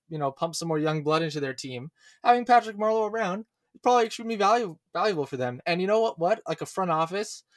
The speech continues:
an N H L front office probably puts even more weight onto that than even I do saying this right here. Like, you know, some rookie, you see Patrick Marleau,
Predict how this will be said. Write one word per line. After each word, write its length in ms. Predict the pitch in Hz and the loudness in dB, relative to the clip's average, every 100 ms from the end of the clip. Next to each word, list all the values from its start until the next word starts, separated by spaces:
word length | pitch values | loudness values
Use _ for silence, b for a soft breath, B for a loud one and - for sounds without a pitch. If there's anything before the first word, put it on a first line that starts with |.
| _ _ | _ _
an 100 | 156 | -4
N 120 | 165 | -2
H 140 | 196 175 | -2 -4
L 80 | 175 | -4
front 180 | 170 | 0
office 340 | 151 160 190 - _ | 0 0 -4 -8 _
probably 360 | 165 190 196 147 | 0 2 0 -2
puts 240 | 156 151 | -4 -4
even 280 | 160 156 151 | -2 -2 -4
more 280 | 143 156 139 | -2 0 2
weight 220 | 147 160 | 2 2
onto 260 | 143 139 | -2 -4
that 300 | 143 139 143 | 0 0 0
than 280 | 139 139 139 - _ - | -4 -8 -8 -16 _ -6
even 240 | 160 160 | -2 0
I 160 | 147 180 | 2 2
do 160 | 143 127 | 0 -4
saying 360 | 156 143 139 | -2 -2 0
this 220 | 143 147 | -2 0
right 180 | 151 139 | -2 -2
here. 260 | 147 160 127 | 0 0 0
Like, 220 | 127 127 b b b - | -2 -6 b b b -6
you 100 | 170 | -2
know, 180 | 151 | 0
some 240 | 156 180 160 | 0 -2 -2
rookie, 320 | 139 147 185 | -2 -2 -4
you 180 | 165 160 | -4 -4
see 200 | - 165 | -6 -10
Patrick 440 | - 151 - 156 | -4 -4 -4 -12
Marleau, 540 | 131 147 165 160 160 | -4 -2 0 0 0